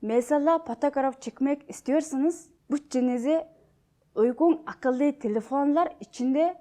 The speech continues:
kamera sayısına ve kalitelisine bakabilirsiniz. Alacağınız ürün bataryasının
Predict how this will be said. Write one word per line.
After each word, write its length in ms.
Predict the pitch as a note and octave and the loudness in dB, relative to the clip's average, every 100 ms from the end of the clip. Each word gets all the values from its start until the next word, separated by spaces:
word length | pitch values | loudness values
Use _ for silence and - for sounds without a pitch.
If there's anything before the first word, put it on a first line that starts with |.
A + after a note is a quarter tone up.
| _ | _
kamera 400 | - B3+ C#4 D4 | -4 2 4 4
sayısına 680 | D4 A#3 A#3 A#3 B3 C#4 E4 - _ _ _ _ _ - | 2 -2 -4 -4 -4 -4 -4 -8 _ _ _ _ _ -4
ve 340 | G#3 C4 D#4 - _ _ _ - | 0 2 0 -6 _ _ _ -6
kalitelisine 960 | A3+ C4 D4+ D4 C#4 C4+ D4 E4 D#4+ | -2 0 2 2 0 -2 2 2 2
bakabilirsiniz. 840 | C#4+ - C#4+ C4+ D4+ - G3+ F#3+ - _ - | -2 -2 0 0 -4 -6 -8 -10 -16 _ -4
Alacağınız 640 | G#3 A#3 A#3+ E4 E4 D#4+ - | 0 0 2 4 4 2 -4
ürün 540 | A3+ B3+ D4 C#4 - - | -2 0 0 0 -6 -10
bataryasının 800 | A3 C4+ C4+ B3+ A#3+ C#4 D#4 | -4 -2 -2 -2 -6 -4 -6